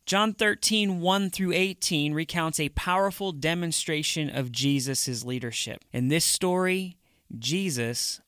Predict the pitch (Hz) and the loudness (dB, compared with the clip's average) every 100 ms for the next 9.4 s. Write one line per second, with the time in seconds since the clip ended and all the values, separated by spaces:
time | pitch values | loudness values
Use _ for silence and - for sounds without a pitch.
0 | - 117 127 143 - 156 151 - 127 117 | -12 -4 0 0 0 -4 -6 -6 -6 -6
1 | 113 - 117 117 120 117 - 107 73 - | -4 -4 -4 -6 -6 -8 -8 -12 -12 -14
2 | - _ _ - - 233 294 269 254 233 | -14 _ _ -16 -4 -4 -2 -2 0 2
3 | - 214 214 208 180 175 147 160 - - | 4 4 4 4 4 2 4 2 0 -4
4 | 151 156 160 127 110 113 - - - _ | 0 0 2 -2 -6 -14 -16 -18 -20 _
5 | 131 - 135 143 147 180 214 226 170 131 | -10 -6 0 2 4 4 2 0 -4 -8
6 | 113 127 - 196 156 - 175 202 147 156 | -8 -10 -4 0 0 0 0 -2 0 0
7 | 160 160 143 135 127 139 143 123 - 165 | 0 0 0 -2 2 2 0 -4 0 0
8 | 202 175 120 - 147 139 123 113 - 123 | 0 -4 -8 -4 -2 -2 -2 -4 -4 -8
9 | - 107 - | -6 -10 -14